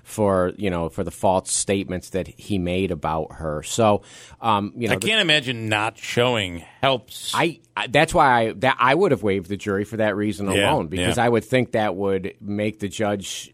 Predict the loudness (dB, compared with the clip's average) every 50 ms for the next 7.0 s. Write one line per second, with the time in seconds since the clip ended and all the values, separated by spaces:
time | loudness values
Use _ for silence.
0 | _ -4 -2 -2 0 0 -2 -2 -4 -8 -10 -12 _ _ _ _ -12 -8 -4 -2
1 | -2 -2 -2 -2 -2 -4 -4 -4 -4 -6 -8 -8 -8 -8 -6 -6 -6 -4 -4 -2
2 | 0 0 2 4 6 6 6 6 2 0 0 0 0 0 0 -2 -4 -4 -6 -6
3 | -6 -6 -6 -6 -6 -6 -4 -4 -6 -6 -6 -6 -6 -6 -6 -6 -6 -6 -6 -8
4 | -12 -8 -4 -2 0 0 0 0 0 -2 -2 0 -2 -2 -2 -2 -4 -6 -4 -4
5 | -4 -2 -2 0 0 0 -2 -2 -4 -8 -14 -20 -20 -20 -12 -6 -2 -2 0 0
6 | -2 -4 -6 -8 -8 -8 -6 -6 -6 -6 -8 -6 -2 2 4 4 6 4 4 2